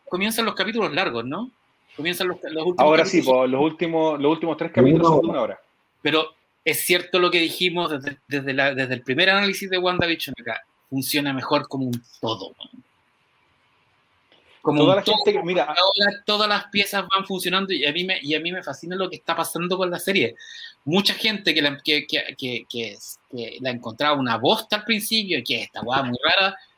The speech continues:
Speaker 1: la está viendo y dice, "Ah, volví a verla porque ustedes la recomendaron", y después dice, "Oye, la weá buena",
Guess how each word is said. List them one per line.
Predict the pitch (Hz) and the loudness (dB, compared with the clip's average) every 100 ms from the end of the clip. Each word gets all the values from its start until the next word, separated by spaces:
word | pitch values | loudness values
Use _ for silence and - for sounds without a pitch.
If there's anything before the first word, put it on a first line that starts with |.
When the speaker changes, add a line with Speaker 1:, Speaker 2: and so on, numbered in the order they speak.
| _ | _
Speaker 1:
la | 135 | -6
está | - 160 | -2 -2
viendo | 160 220 214 180 185 190 | 2 2 2 2 2 4
y | |
dice, | 160 165 | 2 0
"Ah, | 147 170 143 | 2 2 2
volví | 135 131 151 | -2 -2 0
a | 165 | 2
verla | 180 185 170 | 0 0 -4
porque | 156 | -6
ustedes | 147 180 180 | -8 -4 -2
la | |
recomendaron", | 170 160 156 151 170 214 233 - _ _ _ | -2 -2 -6 -2 0 0 -2 -8 _ _ _
y | - | -6
después | 135 170 | -4 -4
dice, | 160 131 | -6 -4
"Oye, | 147 123 | -4 -4
la | 98 | -8
weá | 98 104 | -10 -12
buena", | 107 208 180 123 | 0 0 0 -4